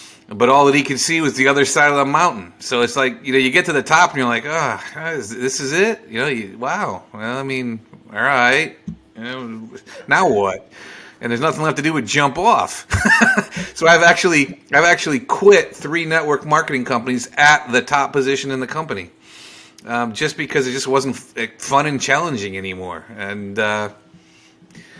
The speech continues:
you know, then I made some bad choices. I'm an entrepreneur, you know, and I, and I learned if, if you're somebody who's an entrepreneur, you'll, this will relate with you.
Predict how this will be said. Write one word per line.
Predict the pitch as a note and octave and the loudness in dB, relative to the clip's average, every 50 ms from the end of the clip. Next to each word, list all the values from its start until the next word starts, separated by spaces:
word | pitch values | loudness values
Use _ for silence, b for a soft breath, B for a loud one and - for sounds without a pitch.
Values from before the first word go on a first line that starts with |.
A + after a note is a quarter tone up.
| B B B B - | B B B B -4
you | A2+ A#2+ | 0 2
know, | B2 | 4
then | C3 C#3+ C#3+ | 4 4 4
I | |
made | C3+ C3+ C#3+ C#3 - | 4 2 2 0 0
some | - D3 C3 | -2 -2 2
bad | A#2+ B2+ B2 B2+ B2+ A#2 | 4 6 6 6 4 2
choices. | - - A#2+ B2 - - - | 0 0 2 2 2 2 2
I'm | E3+ G3 A3+ | 4 4 6
an | A3+ G#3+ | 6 4
entrepreneur, | G3 F#3 E3+ - E3 C3+ - D3 C3+ B2+ G#2+ F#2+ F2 - - | 4 2 2 0 -2 -4 -4 -2 -2 -2 -2 -2 -4 -8 -8
you | - A2 | -4 0
know, | A#2+ B2+ | 0 2
and | C3 C#3 | 2 2
I, | C#3+ D3 | 2 2
and | C#3+ B2 B2+ C3 C3 C3 C3 C#3 | 0 -2 -4 -4 -2 -2 0 0
I | D3+ D#3+ | 2 2
learned | D#3 D#3 D#3 D3 D3 C3+ | 2 0 0 0 0 0
if, | C3 - D#3+ | -2 -2 -2
if | D3+ C3+ | -2 0
you're | G3 A#3+ | 0 0
somebody | A#3 A#3+ B3+ A#3+ A#3 G3+ | 2 2 2 4 4 2
who's | F#3 D#3 | 2 2
an | E3+ D#3 | 2 2
entrepreneur, | D#3 D#3 D3+ - C#3+ C#3+ C#3 C#3+ C#3+ | 2 2 0 -2 -6 -4 0 2 2
you'll, | C3+ C3 C#3 C#3 C3 | 4 4 2 2 2
this | C#3+ D3 - C#3+ | 0 -2 -2 0
will | B2+ A#2+ | 0 0
relate | A2+ A2+ A2+ A2+ A2+ B2 C#3 C3 | 2 2 2 2 2 2 2 2
with | D3 C#3 - | -2 -6 -4
you. | D#3 D#3 D#3 D#3+ | -4 -4 -4 -4